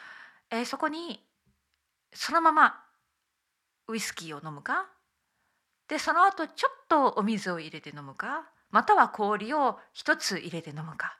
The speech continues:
そんな感じで飲みます。私の一番好きなウイスキーは、スコットランドの島ですね。島。アイラ。アイラという島で作られる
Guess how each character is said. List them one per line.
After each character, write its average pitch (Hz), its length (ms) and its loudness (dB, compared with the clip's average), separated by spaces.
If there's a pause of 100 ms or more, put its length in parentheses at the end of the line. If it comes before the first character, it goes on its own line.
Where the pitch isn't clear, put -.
(220)
そ - 200 -6
ん 190 80 0
な 185 100 -4
感 170 220 -4
じ 180 120 -4
で 233 380 -4
飲 170 120 -8
み 165 120 -10
ま 135 160 -10
す。 - 200 -18 (760)
私 294 300 -6
の 359 240 2 (420)
一 214 180 -4
番 311 220 2
好 - 100 -10
き 277 120 -8
な 208 200 2
ウ 170 100 -4
イ 185 60 -4
ス - 160 -10
キ 143 220 -16
ー - 20 -14
は、 160 380 -6 (200)
ス - 180 -10
コ 226 140 -6
ッ 226 60 -12 (240)
ト 220 140 -6
ラ 226 160 -2
ン 190 140 -10
ド 151 120 -18
の 165 340 -8 (280)
島 - 720 0
で 254 120 0
す - 180 -12
ね。 - 160 -20
島。 - 480 4 (1120)
ア 277 180 8
イ 349 200 -2
ラ。 190 160 -4 (640)
ア 311 180 6
イ 381 100 0
ラ 302 160 2
と 226 160 -6
い 196 160 -4
う 285 140 -4
島 185 400 -2
で 320 280 -2
作 - 220 -10
ら 175 140 -4
れ 165 140 -8
る 269 320 -8